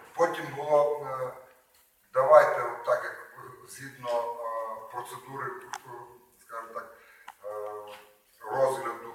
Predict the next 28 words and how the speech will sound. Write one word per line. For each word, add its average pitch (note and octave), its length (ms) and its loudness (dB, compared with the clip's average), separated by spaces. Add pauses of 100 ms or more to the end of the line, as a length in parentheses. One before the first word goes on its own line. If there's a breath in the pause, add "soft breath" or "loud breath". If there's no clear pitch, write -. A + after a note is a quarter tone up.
по - 80 -12 (100)
скороченій - 600 -2
процедурі, - 560 -10 (320)
два D3 200 12
за, E3+ 240 10
два C#3 160 4 (140)
проти. - 100 -6 (1040)
То - 420 4
Соболєв - 680 -2 (160)
говорив - 340 -4
дві - 180 -8
хвилини, - 420 -10 (1400)
аргументував, - 1080 -2 (340)
що - 180 -16
ці - 180 0
рамкові C#3+ 460 8
закони, - 680 -2
які - 240 -18
ви - 80 -14
пропонуєте, - 560 -20
нехай D3+ 260 0
це D3+ 100 -10
буде C#3+ 220 -14
за D3+ 80 -2
основу, D3 540 -6 (220 loud breath)
і - 40 -20
давайте C#5+ 340 4
подискутуємо. - 760 -14